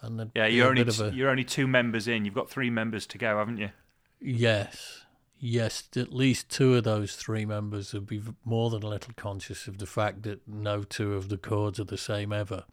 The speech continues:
Speaker 1: in it. And it's a total nightmare. So that, that'll be where the resistance comes from.
Speaker 2: Right, right. And, and that's not Ian, is it? Let's be honest.
Speaker 1: No.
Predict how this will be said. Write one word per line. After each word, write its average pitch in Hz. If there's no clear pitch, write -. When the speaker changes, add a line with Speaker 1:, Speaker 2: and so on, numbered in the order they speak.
Speaker 1:
in 92
it. 98
And 110
it's -
a 101
total 110
nightmare. 104
So -
that, 113
that'll 110
be 107
where 107
the 107
resistance 104
comes 95
from. 107
Speaker 2:
Right, 95
right. 104
And, 147
and 143
that's -
not 135
Ian, 117
is 104
it? 90
Let's 110
be 110
honest. 92
Speaker 1:
No. 120